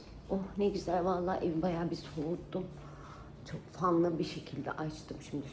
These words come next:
soğusun diye. Geceden açmadan uyumuşuz. Geceleri burası bir değişik. Anlamadım ben.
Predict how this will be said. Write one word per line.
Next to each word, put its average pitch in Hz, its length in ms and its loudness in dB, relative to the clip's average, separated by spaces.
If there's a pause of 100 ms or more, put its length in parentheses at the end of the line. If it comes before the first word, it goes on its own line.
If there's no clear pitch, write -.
(100)
soğusun 147 380 4
diye. 160 120 8
Geceden 196 460 4
açmadan 233 640 6
uyumuşuz. 170 640 6 (760)
Geceleri 262 520 8
burası 277 420 10
bir 226 220 4
değişik. 240 600 10 (440)
Anlamadım 240 680 12
ben. 196 180 6